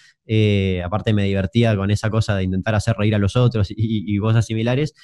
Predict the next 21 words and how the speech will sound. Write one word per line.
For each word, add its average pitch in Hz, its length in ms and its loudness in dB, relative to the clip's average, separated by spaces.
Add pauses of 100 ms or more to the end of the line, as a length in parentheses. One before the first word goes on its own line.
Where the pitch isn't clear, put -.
(260)
pero 107 160 2
a 101 60 2
nivel 110 520 2
institución 123 840 0
y 101 60 -2
demás, 131 220 0
viste, 139 240 -4
me, 90 360 -6 (120)
era, 107 320 -2
o 92 60 -8
sea, 98 220 -8 (180)
era 110 140 -2
una 104 120 0
obligación 101 500 -2
que 104 100 -2
la 90 120 0
detestaba 95 460 -6
con 90 240 -12
toda 95 180 -8
mi 90 120 -14
vida. 104 360 0